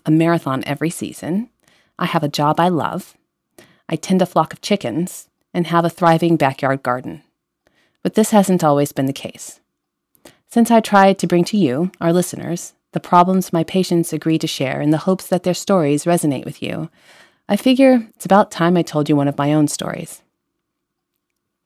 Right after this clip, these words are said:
I don't come to you as a paragon of virtue,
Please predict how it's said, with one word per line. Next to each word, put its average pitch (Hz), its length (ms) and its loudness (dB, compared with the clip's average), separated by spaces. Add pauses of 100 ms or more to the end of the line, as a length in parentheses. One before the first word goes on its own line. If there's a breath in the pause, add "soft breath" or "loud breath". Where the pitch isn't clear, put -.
(440 soft breath)
I 214 40 -2
don't 302 240 8
come 262 220 6
to 185 160 2
you 147 400 4
as - 100 -4
a 165 60 -2
paragon 170 480 2
of 160 120 0
virtue, - 520 -6